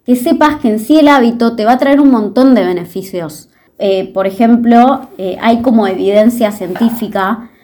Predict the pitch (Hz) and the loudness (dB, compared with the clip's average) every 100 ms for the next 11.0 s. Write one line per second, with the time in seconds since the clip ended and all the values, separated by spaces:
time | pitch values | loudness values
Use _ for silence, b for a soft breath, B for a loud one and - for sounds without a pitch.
0 | B 214 214 220 233 226 240 240 - 208 | B -2 0 2 2 2 0 -2 -8 -8
1 | 185 - - 196 - 247 254 269 214 190 | -6 -8 -10 -10 -2 2 2 2 -2 -4
2 | - - 196 180 190 240 240 220 202 196 | -8 -10 -8 -6 0 2 2 -2 -2 -2
3 | 196 233 277 - _ _ _ _ _ _ | -2 -2 -4 -12 _ _ _ _ _ _
4 | _ _ _ _ - 226 220 - - - | _ _ _ _ 0 2 2 0 -4 2
5 | 269 269 254 226 196 - - 294 - - | 4 6 4 2 -2 -8 -4 -2 -2 -4
6 | 202 196 233 220 208 202 240 B B B | -6 -2 -2 -2 -2 -2 -2 B B B
7 | _ 220 214 233 240 294 302 294 277 - | _ 0 4 2 4 2 0 -2 -4 -2
8 | 240 214 - _ _ _ 247 277 - 269 | -2 -2 -8 _ _ _ 4 4 2 0
9 | 254 262 - 302 208 185 180 202 196 175 | 2 0 -2 0 0 -2 -4 -4 -4 -6
10 | 156 170 165 - 175 175 175 165 160 156 | -8 -10 -10 -10 -10 -10 -10 -10 -12 -14